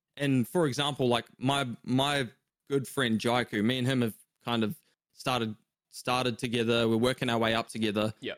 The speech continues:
Speaker 1: And, and he's always had, like, similar goals to me, similar visions. And whenever I'm having a whatever kind of mood day, or, you know, I might be feeling like this about a, a video or, or an idea,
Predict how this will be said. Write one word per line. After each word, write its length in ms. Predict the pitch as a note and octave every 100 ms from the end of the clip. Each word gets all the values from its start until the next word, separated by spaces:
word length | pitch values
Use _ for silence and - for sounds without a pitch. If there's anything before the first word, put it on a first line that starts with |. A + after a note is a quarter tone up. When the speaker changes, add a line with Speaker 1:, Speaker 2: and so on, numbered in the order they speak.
| _ _
Speaker 1:
And, 220 | B2 A#2+
and 160 | B2+ A#2+
he's 240 | C#3 D3+
always 260 | - C#3+ C#3
had, 160 | D3 B2+
like, 200 | A#2 -
similar 340 | - C#3+ B2+
goals 380 | G#2 A2 B2+ -
to 80 | C3+
me, 180 | D3+
similar 320 | E3 D#3 C#3 A#2+
visions. 640 | G#2 B2+ C3 C#3+ D3+ - - _ _ _
And 140 | C3+ D3
whenever 360 | D#3+ E3+ D3+
I'm 320 | D3 C#3+ C#3 B2
having 280 | D3 C3+ B2+
a 80 | G#2+
whatever 640 | G#2 - A#2+ B2+ A#2+ A#2+
kind 240 | - B2
of 60 | A2
mood 340 | A2 A#2 A2+
day, 320 | A#2+ A#2+ A#2+ A#2
or, 220 | A2 G#2 _ _ _
you 80 | A#2+
know, 80 | A2+
I 80 | A#2
might 160 | B2
be 80 | B2
feeling 320 | - A#2 A2+
like 220 | A2 G2 - _
this 320 | G#2 C3 -
about 280 | A2+ A#2 A2+
a, 120 | G#2+ -
a 80 |
video 480 | G#2+ A#2 A#2 A2+ A2+
or, 300 | A2 G#2 G2
or 300 | G#2+ G#2 G2+ -
an 160 | G#2+ G#2
idea, 560 | G#2 G#2 A2+ G#2+ G#2